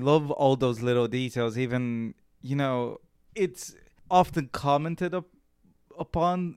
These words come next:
by, uh, critics and, uh, video essayists about the attention to detail in Miyazaki's style, but I don't think that it should be forgotten, even though it's often mentioned,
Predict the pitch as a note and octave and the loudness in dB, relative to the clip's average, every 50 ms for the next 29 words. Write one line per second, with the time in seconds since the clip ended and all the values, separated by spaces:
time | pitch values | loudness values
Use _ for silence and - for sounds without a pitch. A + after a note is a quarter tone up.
0 | _ _ - - - C#3+ C3+ B2 A#2+ A#2+ A#2 A#2 A#2 A#2 - - _ _ _ _ | _ _ -12 -4 0 2 4 4 4 4 2 0 -2 -6 -10 -14 _ _ _ _
1 | _ _ - C3 B2+ B2 A#2 A#2 A2+ A2 A2+ A2+ A2 A2 - _ _ _ _ _ | _ _ 0 2 4 4 4 4 2 2 0 -2 -4 -6 -10 _ _ _ _ _
2 | _ - - - C3 C3 C3 B2 C3+ C3 - - - - B2 A#2 A#2 A#2 A2+ A2+ | _ -14 -10 -4 -2 -2 0 0 0 0 -2 -4 -6 -4 -2 0 0 0 -2 -2
3 | A2+ A2+ A2 G2+ F#2+ A2 A2+ A2+ A2 G2+ G#2 A#2+ B2 A#2 A#2+ A2 A2 A2+ A#2 A2 | -4 -4 -6 -6 -4 -4 -2 -2 -2 -4 -2 -2 0 0 0 0 0 -2 -4 -4
4 | - - B2 A#2+ A#2+ A#2+ A#2+ A#2+ A2+ - - - - - _ _ _ - B2 G#2 | -4 -4 -4 -2 -2 -2 -4 -6 -6 -10 -14 -20 -20 -20 _ _ _ -8 -6 -2
5 | - B2 A#2+ A#2 A2+ A2+ A2 A2 - - A#2+ - B2 A#2 G#2+ A#2 A#2+ - B2+ A#2 | 0 2 2 2 2 0 -2 -4 -4 -4 -4 -2 -2 -2 -2 -4 -4 -4 -4 -4
6 | A2 A#2+ A#2+ A#2+ A#2+ A#2 - B2+ A#2+ A2+ A2 - A2+ A#2 A#2 A#2+ A#2+ A#2 A2+ G#2 | -2 -2 -2 -2 -2 -4 -4 -4 -4 -4 -4 -4 -6 -4 -4 -2 -2 -2 -2 -2
7 | A#2 A#2 A2+ - B2+ A2+ - - - A#2+ A#2 B2 C3 C3 - _ - - - - | -2 -4 -4 -6 -8 -8 -8 -6 -4 -2 0 0 -2 -4 -6 _ -20 -20 -20 -20
8 | _ _ _ - C3 B2 A#2+ A#2+ - - C3+ C3+ B2+ A#2 C3+ C#3 C#3 - - C#3+ | _ _ _ -2 0 2 2 0 -2 -2 -4 -2 2 4 4 4 2 2 0 -2
9 | C#3 A#2+ - - B2+ A#2+ A#2+ A#2+ A#2 - - - - - _ _ _ _ _ _ | -2 -2 -2 0 0 2 2 0 -2 -4 -10 -20 -20 -20 _ _ _ _ _ _
10 | _ _ _ _ _ - B2+ - - - C#3 A#2 B2+ A#2 - - B2 A2 B2 A#2 | _ _ _ _ _ -6 -6 -2 0 0 2 2 0 0 0 0 0 2 4 4
11 | A#2 A#2+ - C#3 C3 B2+ B2 A#2 A#2 - - B2+ B2+ A#2 A#2 C3 B2+ A#2+ B2 B2 | 2 2 0 -2 -4 -4 -4 -8 -10 -10 -6 -4 -2 0 0 0 0 2 4 6
12 | A#2+ A#2+ A#2+ A#2 - A#2 G#2 - - - - B2 A#2+ A#2 - - B2 A2+ A2+ A#2 | 6 6 4 2 0 -4 -8 -10 -12 -8 -2 0 0 0 0 -2 -4 -4 -2 0
13 | A#2 A#2 A#2 A#2 A#2+ - D3 C3+ C3 B2+ | -2 -2 -2 -4 -8 -10 -10 -10 -10 -12